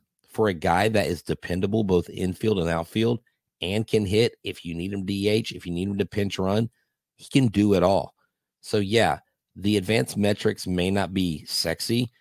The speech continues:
as a baseball evaluator, but you know what? The Astros still have him around. And I promise you that Mauricio Dubon, when he comes up for his first big contract, he,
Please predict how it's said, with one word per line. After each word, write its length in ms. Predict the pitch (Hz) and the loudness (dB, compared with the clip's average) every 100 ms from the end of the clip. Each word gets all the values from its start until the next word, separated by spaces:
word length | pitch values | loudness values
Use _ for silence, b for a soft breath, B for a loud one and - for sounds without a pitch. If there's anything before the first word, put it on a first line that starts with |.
| _ _ - | _ _ -2
as 260 | 90 85 | 0 0
a 160 | - 92 | -2 -2
baseball 920 | 80 95 92 - 101 95 92 87 - _ _ 98 | 0 0 -2 -2 2 4 4 2 -2 _ _ -8
evaluator, 800 | 82 85 92 101 107 113 123 120 _ _ _ _ _ _ _ 85 - | -2 2 2 4 4 4 2 -2 _ _ _ _ _ _ _ -20 -6
but 280 | 98 98 90 - _ _ | 2 2 2 -4 _ _
you 140 | 92 98 | -6 -2
know 120 | 104 | 2
what? 260 | 110 110 | 2 0
The 120 | - 90 | -2 0
Astros 400 | 98 - 95 - | 0 0 -4 -4
still 220 | - 87 | -4 -2
have 180 | 82 82 | -2 -4
him 100 | 73 | -6
around. 480 | 76 80 62 58 - _ _ _ - | -4 -4 -6 -10 -16 _ _ _ -8
And 460 | 85 82 80 78 - _ _ _ | -4 -2 -4 -6 -12 _ _ _
I 80 | 87 | -8
promise 680 | - _ 107 107 101 85 - | -8 _ -2 0 0 -2 -6
you 200 | 71 71 | -8 -6
that 180 | 85 85 | -4 -2
Mauricio 420 | 90 98 - 117 | 0 -2 -2 0
Dubon, 360 | 113 110 107 85 | 2 4 2 2
when 100 | 85 | -2
he 140 | 92 | -4
comes 320 | - 107 104 | -4 -2 2
up 180 | 110 104 | 2 2
for 220 | - 95 | -4 -6
his 260 | 85 92 - | -2 -4 -4
first 340 | - 90 85 | -4 -4 -4
big 180 | - 82 | -6 -6
contract, 640 | - 98 117 139 143 - - - | -4 -4 -2 0 -2 -4 -18 -20
he, 180 | - | -18